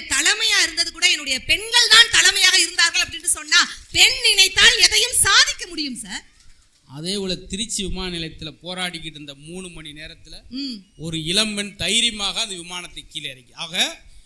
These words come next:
Speaker 2: பெண்கள் நினைச்சால் சிகரத்தையும் தொட முடியும்.
Speaker 1: ஆமா சார்.
Speaker 2: ஆனா வாங்க ஐயா, அப்படியா? இந்த, இந்த, இந்த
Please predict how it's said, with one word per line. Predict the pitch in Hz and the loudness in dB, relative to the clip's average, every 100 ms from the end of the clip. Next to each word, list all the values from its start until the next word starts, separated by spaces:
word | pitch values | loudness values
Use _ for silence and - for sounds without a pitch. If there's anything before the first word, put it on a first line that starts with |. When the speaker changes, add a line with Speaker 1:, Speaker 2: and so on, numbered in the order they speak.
| _ - | _ 2
Speaker 2:
பெண்கள் | 226 269 285 269 208 | 2 4 4 4 4
நினைச்சால் | 196 226 - 220 262 330 381 - _ _ _ _ _ - | -2 -2 0 2 2 2 -4 -16 _ _ _ _ _ 4
சிகரத்தையும் | - 294 359 359 - 320 294 254 | 8 10 10 8 8 6 6 4
தொட | 233 | -2
முடியும். | 220 165 - 254 | -4 -6 -8 -6
Speaker 1:
ஆமா | 330 277 262 | -4 -4 -6
சார். | 185 - _ _ _ 143 | -12 -18 _ _ _ -10
Speaker 2:
ஆனா | 170 156 123 | -8 -8 -8
வாங்க | 156 151 113 | -6 -6 -8
ஐயா, | 117 - - 359 381 - _ _ _ _ _ - _ _ | -16 -18 -18 -16 -16 -20 _ _ _ _ _ -20 _ _
அப்படியா? | 196 254 247 - 151 | -10 -8 -8 -10 -10
இந்த, | 123 - - | -10 -12 -10
இந்த, | 170 | -8
இந்த | 180 | -6